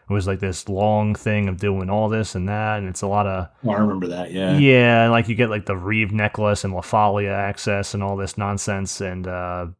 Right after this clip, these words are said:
Speaker 1: you know, it, it's just, like, lots of cutscene after cutscene missions. There's, like, nothing going on for the whole chapter. So I feel like then when you hit Chapter five, that's when you hit the, you got the fight with Theodore, you got,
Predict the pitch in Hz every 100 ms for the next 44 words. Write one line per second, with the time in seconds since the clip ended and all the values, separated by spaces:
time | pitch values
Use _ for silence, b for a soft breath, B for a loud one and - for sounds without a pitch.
0 | _ _ - 117 98 95 95 - 120 -
1 | 123 117 101 104 107 123 107 92 - 131
2 | - 139 123 104 - 117 110 123 117 120
3 | 113 120 104 104 104 92 98 101 101 110
4 | 101 98 98 101 98 92 98 95 - 98
5 | 101 110 107 - _ _ _ _ - 135
6 | 123 - 139 131 120 120 120 127 127 -
7 | 120 113 - 107 110 101 104 113 104 104
8 | 113 - 95 90 110 107 101 117 92 90
9 | - 147 143 123 123 123 120 120 b b
10 | b 107 104 98 95